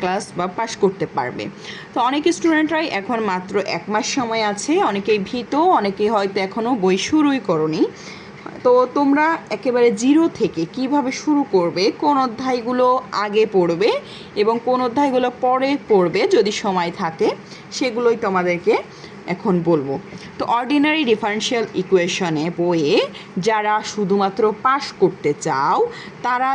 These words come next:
তুলনামূলক যে অধ্যায়গুলো সহজ এবং যে অধ্যায়গুলো থেকে বেশি প্রশ্ন আসে,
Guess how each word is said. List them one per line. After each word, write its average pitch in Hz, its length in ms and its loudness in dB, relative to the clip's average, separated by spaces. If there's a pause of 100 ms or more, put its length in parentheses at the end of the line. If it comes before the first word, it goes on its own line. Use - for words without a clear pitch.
(100)
তুলনামূলক 320 800 6 (140)
যে 220 80 2 (100)
অধ্যায়গুলো 226 440 2 (180)
সহজ 262 420 2 (420)
এবং 196 140 2 (120)
যে 214 80 2 (100)
অধ্যায়গুলো 233 440 0 (120)
থেকে 269 180 0 (220)
বেশি 240 320 4 (180)
প্রশ্ন 190 320 2 (200)
আসে, 202 240 2